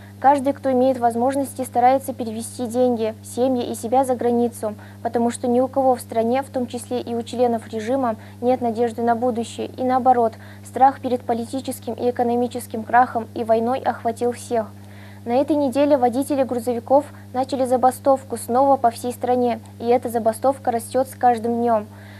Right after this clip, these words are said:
Как и во многих секторах, водители жалуются на низкие зарплаты, высокие затраты и на то, что низкий доход доставляет людям трудности в проживании.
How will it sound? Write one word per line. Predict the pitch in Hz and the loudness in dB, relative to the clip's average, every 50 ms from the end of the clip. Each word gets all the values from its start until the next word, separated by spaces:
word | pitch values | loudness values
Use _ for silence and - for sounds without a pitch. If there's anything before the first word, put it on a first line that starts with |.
| - - | -18 -12
Как | - 247 233 - | -10 -8 -6 0
и | 262 | 2
во | 254 262 | 2 4
многих | 269 285 302 285 311 285 - | 4 4 2 2 0 -2 -2
секторах, | - - 285 302 302 - - 302 262 254 - - | -4 0 2 2 2 2 0 0 0 0 2 2
водители | 240 240 220 262 277 - 311 277 285 | 2 2 2 0 -2 0 0 0 2
жалуются | 254 226 254 262 269 269 269 262 - 269 254 | 4 6 6 6 6 6 2 2 0 0 0
на | 247 240 | 2 2
низкие | 240 240 254 247 - - 254 240 | 2 2 0 -2 -2 -6 -4 0
зарплаты, | 233 254 254 247 - 262 254 247 247 - 220 214 - - - - | 2 0 0 2 2 4 4 4 4 0 -4 -8 -8 -12 -10 -8
высокие | 226 226 - 254 254 247 254 254 240 | -8 -2 0 2 0 2 0 -2 -2
затраты | 214 226 214 214 - 247 262 262 262 247 | 0 0 -2 2 4 6 6 6 4 -2
и | - 247 | -4 -2
на | 226 226 233 | 0 0 0
то, | 233 - 277 277 | 0 0 -2 -2
что | - - 254 | -2 -2 -2
низкий | 240 240 247 269 285 - - 269 | 0 0 0 -2 -2 -4 -6 -2
доход | 220 240 226 233 269 277 247 | 0 0 2 2 2 2 2
доставляет | 240 247 233 - 247 226 226 240 240 233 233 - | 0 -2 -4 -4 -4 0 2 2 2 2 2 -2
людям | 220 226 254 254 262 254 247 | -4 -4 -2 -2 -2 -2 -2
трудности | 247 262 262 269 247 247 233 - - - 233 | -2 -2 -2 -2 -2 -2 -4 -6 -8 -10 -10
в | 208 | -8
проживании. | - - 226 214 220 233 220 240 233 226 220 208 208 202 | -6 -6 -6 -4 -4 2 4 4 4 4 2 -2 -6 -8